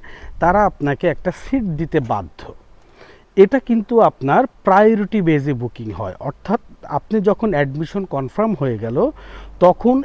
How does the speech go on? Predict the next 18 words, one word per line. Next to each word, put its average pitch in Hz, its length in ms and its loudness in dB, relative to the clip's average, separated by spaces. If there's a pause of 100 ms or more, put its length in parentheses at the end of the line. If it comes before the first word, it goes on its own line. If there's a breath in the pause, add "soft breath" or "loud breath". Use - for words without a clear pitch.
অ্যাকোমোডেশন 196 800 2
যদি 208 220 -4
অ্যাভেলেবল 147 640 0
থাকে 160 560 0 (400 loud breath)
আপনাকে 160 760 0 (140)
ওই 285 360 0
ইউনিভার্সিটিতেই 170 1120 -2
অ্যাকোমোডেশন 131 720 -2
দিবে। 131 520 -2 (1000 loud breath)
এটা 247 180 2 (180)
কিন্তু 254 200 0 (180)
আপনার 190 560 0 (480)
স্টাডি 202 400 4 (140)
অপারেট 190 300 0 (100)
করার 165 300 4
জন্য 170 180 2 (180)
সুবিধা। 165 340 2 (160)
সেম 208 240 4